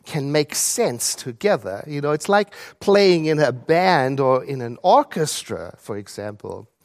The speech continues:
And in an orchestra in particular, each musician goes home and practices their individual part. And in isolation, that part may not make a lot of sense. But when they come together, it all fits together, and that's when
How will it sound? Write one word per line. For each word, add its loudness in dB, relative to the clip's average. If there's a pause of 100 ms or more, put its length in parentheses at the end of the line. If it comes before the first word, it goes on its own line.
(320)
And -2
in 0
an -6
orchestra 0 (100)
in -12
particular, -2
each -4
musician -2 (380)
goes 6
home 4
and -4
practices -4
their 4
individual 2
part. -6 (300)
And 6
in 8
isolation, 6
that 4
part 2
may 2
not 2
make 0
a 2
lot 2
of -4
sense. -6 (1400)
But 4
when 4
they 0
come -2
together, -2
it -8
all 0
fits -6
together, 0
and -4
that's -8
when -4